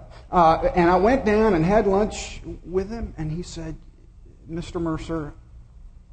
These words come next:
<laughs> it's always ominous when it begins, Mister Mercer. Mister Mercer, I don't know who I am.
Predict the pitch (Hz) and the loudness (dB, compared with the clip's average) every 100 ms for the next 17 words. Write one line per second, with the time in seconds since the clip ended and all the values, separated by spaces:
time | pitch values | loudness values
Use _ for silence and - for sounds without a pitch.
0 | - - - - - - - - - - | -20 -20 -20 -20 -20 -20 -20 -20 -20 -20
1 | - - - - - - - - - - | -20 -20 -20 -14 -10 -10 -14 -20 -20 -4
2 | 180 165 160 151 - 160 156 147 147 151 | 2 2 2 -2 -2 0 2 0 -2 -4
3 | 143 147 151 143 139 160 - 143 147 151 | -4 -4 -6 -6 -4 -6 -4 -4 -2 -4
4 | 147 131 - - 180 202 - 190 185 175 | -6 -10 -12 -6 -2 -2 -2 -8 -8 -8
5 | - 160 151 - - - - - - - | -12 -14 -16 -20 -20 -20 -20 -20 -20 -20
6 | - - - - - - - - - - | -20 -20 -20 -20 -20 -20 -20 -20 -20 -20
7 | - - - - - - - - - - | -20 -20 -20 -20 -20 -20 -20 -20 -20 -20
8 | - - 233 294 190 147 - 135 127 120 | -20 -16 -8 -2 -2 -2 -4 -4 -8 -12
9 | - - | -14 -20